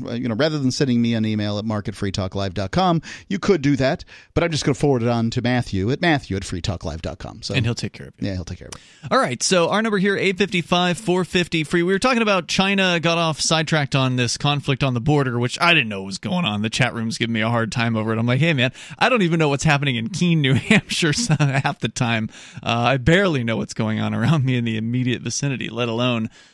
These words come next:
Speaker 2: an entire world away." Uh, but this conflict has been raging, apparently, on the border between India and China and, and also Pakistan. Uh, but what led to that conversation was you talking about a, a new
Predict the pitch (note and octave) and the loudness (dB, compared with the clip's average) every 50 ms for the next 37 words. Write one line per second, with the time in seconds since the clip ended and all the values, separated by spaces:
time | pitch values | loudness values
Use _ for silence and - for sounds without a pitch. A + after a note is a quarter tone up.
0 | _ _ - A2+ G#2+ G2 - - C#3 C3 A#2+ A2+ A2 G#2 G#2+ A2+ A#2+ C3+ C#3 C3+ | _ _ -6 -6 -6 -6 -4 -2 0 0 0 0 -2 -2 -2 -2 0 2 2 2
1 | C#3 C3+ B2+ A#2+ - - - A#2 G#2+ B2 D3 E3+ D#3 C3 A#2+ A#2+ - - - - | 2 0 -2 -4 -6 -4 -4 -4 0 0 2 4 4 2 2 -2 -4 -10 -20 -20
2 | _ _ - B2 C3+ C3+ C3+ C3 C#3+ D#3 - F3 D#3+ - - F3 E3+ F#3+ F3 F#3 | _ _ -2 0 2 2 2 0 -2 -2 0 -2 0 0 0 0 0 0 0 0
3 | E3 D3 D3+ D3+ D3 D3+ D#3+ C#3 C3+ D#3 D3 C#3 C3+ C3 C3 C#3 F3+ G#3+ F#3+ F#3 | -2 0 2 2 2 2 0 0 0 -2 0 0 0 0 0 0 0 0 0 -2
4 | D#3+ C3+ B2+ - - C3+ B2+ B2 B2 B2+ B2+ B2 B2 B2+ B2+ B2 A2+ G#2 A2+ B2+ | -2 -2 -2 0 0 0 2 0 0 -2 -2 -2 0 0 0 -2 -2 -2 0 2
5 | C3+ D3 E3+ D#3 D3 C3 B2+ B2+ B2+ B2+ B2 A#2+ - - - D3 C#3+ C#3 C#3 C3+ | 2 2 2 2 2 0 0 0 -2 -4 -6 -8 -10 -6 -2 -2 0 0 0 0
6 | - C3 C#3+ D3 D3 C#3 C#3 C#3 C3 C3 C3 B2+ A2+ - - B2 A#2+ A#2 A2+ A2+ | 0 0 0 0 2 2 2 4 4 2 2 0 -2 -2 -2 0 0 0 0 -2
7 | A2+ A2 - - B2+ B2 B2+ B2 A#2 A2 A2 A2 - - B2 A#2 A2+ A2 A#2 - | -2 -4 0 2 4 4 4 2 2 0 -2 -6 -6 -4 -4 -2 -2 -2 -4 -2
8 | - A#2 G#2 G2+ - E3 G3+ - - C3+ - - - D2+ G#2 D3 - - - - | -2 -2 -2 -2 -2 -4 -2 -2 -4 -6 -6 -6 -6 -6 -8 -8 -10 -14 -20 -20
9 | _ _ _ _ _ - G#2 G#2+ G#2+ G#2 G#2 G#2 G2 A#2 F2 A#2+ C3+ C3+ C#3+ F#3 | _ _ _ _ _ -2 0 0 0 0 0 0 0 0 -2 -2 -6 -4 -4 -4
10 | G3+ G#3 - _ - - - D#3+ F3+ F#3+ E3+ F3+ E3+ E3 D3 - F3 F3 E3 D3+ | -4 -4 -6 _ -6 -4 0 0 0 0 0 0 0 0 0 0 0 0 0 0
11 | D3 - G3+ G#3 A3 - - F#3+ D#3 D3 D3 C#3+ C#3+ C#3+ C#3+ C#3 C3 - - - | 0 0 0 0 0 0 0 0 0 0 2 2 2 2 2 0 0 -2 -2 -4
12 | - - - - - _ - D#3 F3+ G#3+ G3+ - G#3 F3 E3 - E3+ D#3 D3 C3 | -4 -6 -8 -10 -18 _ -4 0 0 0 2 2 2 2 2 0 0 -2 2 2
13 | D3 C#3+ C#3+ C#3 C3+ C3 C3 B2+ B2 B2 A#2+ B2 C#3+ G#3+ C4+ C#4+ C4 G#3+ F3 | 2 2 2 2 0 0 0 0 0 0 0 0 0 0 2 2 2 0 -2